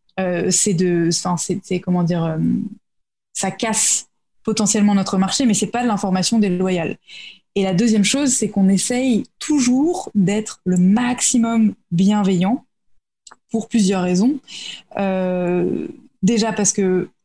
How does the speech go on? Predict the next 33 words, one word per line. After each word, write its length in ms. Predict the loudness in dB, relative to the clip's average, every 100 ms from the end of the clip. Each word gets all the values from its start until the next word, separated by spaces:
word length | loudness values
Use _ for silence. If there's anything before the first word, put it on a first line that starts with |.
| -8
en 80 | -4
fait, 400 | -2 -2 -2 -4 _ _ _ _ _ _ _ _
comment 220 | -2 0
dire, 220 | 0 -4 -12 _ -20 _ _ -8
le, 140 | -4
le, 140 | -2 0
l'éthique, 460 | 2 2 0 0
c'est 220 | 0 0 2
une 80 |
question 280 | 2 0 -4
extrêmement 500 | -4 -4 2 2 2 -2
personnelle. 720 | -4 -2 -2 0 2 0 -2 -2
C'est 380 | -2 0 -2 -6 _ _ _ _ _ _ _ _ -14 -2
jamais 360 | 0 2 2 2
à 80 |
nous 200 | 2 4
de 80 | 2
trancher 640 | 0 -2 -2 0 -2 -2 -4 _
pour 420 | -4 0 0 -2 -12 _ _
un 120 | -4
consommateur 560 | 0 0 2 0 0 0
ou 80 | 0
une 80 | 0
consommatrice 800 | -2 -2 -2 -2 -2 0 -4 -6 _
du 400 | -2 0 2 2
bon 240 | 2 2 2
choix 360 | 0 -4 -6 -6
à 60 |
faire. 380 | -6 -6 -8 -10 _ -20 -20 -16 -8
J'entends 300 | -4 -4 -2
par 180 | -4
là 140 | -4 -4
que 340 | -4 -4 -4